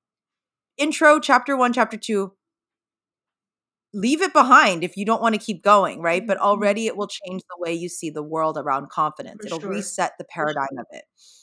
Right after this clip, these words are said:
Speaker 1: Then I always say, "Go take the quiz." That's chapter three, by the way. You can take it online on your phone, my confidence language dot com. And chapter four is the really fun. It's like reading your horoscope, right?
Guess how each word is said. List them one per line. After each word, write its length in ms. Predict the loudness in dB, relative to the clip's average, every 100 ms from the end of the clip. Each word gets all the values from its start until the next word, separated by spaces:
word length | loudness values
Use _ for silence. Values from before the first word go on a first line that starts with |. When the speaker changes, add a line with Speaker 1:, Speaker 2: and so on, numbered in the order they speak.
| _ _ _ _ _ -8
Speaker 1:
Then 300 | 0 2 2
I 100 | 2
always 240 | 0 -2
say, 320 | 2 2 0 _ _
"Go 140 | -2 0
take 220 | 0 -4
the 60 | -2
quiz." 440 | -2 -2 -4 -10 _ _
That's 200 | -4 -2
chapter 320 | 2 2 2 -2
three, 260 | 0 2
by 180 | 4 4
the 120 | 4
way. 120 | -2
You 140 | -4 -2
can 100 | -2
take 240 | -2 -2
it 80 | 2
online 400 | 2 4 2 2
on 140 | -2
your 100 | -4
phone, 320 | -4 0 0 0
my 100 | -6
confidence 540 | -2 -2 -2 -10 -8
language 300 | -10 -8 -6
dot 160 | -6 -4
com. 360 | -2 -2 -4 -12 _ _ _ _ _ _ -4
And 160 | -2
chapter 380 | 2 2 2 -4
four 600 | -8 -6 0 2 2 0 -4
is 260 | -4 -4 -4
the 480 | 2 4 4 2 0 _ -14
really 400 | -4 -2 0 -2
fun. 240 | 0 0
It's 120 | 0
like 160 | -4 -6
reading 300 | -6 -4 -2
your 140 | -2 -2
horoscope, 640 | -2 -2 -2 -4 -6 -6 -2
right? 240 | 0 0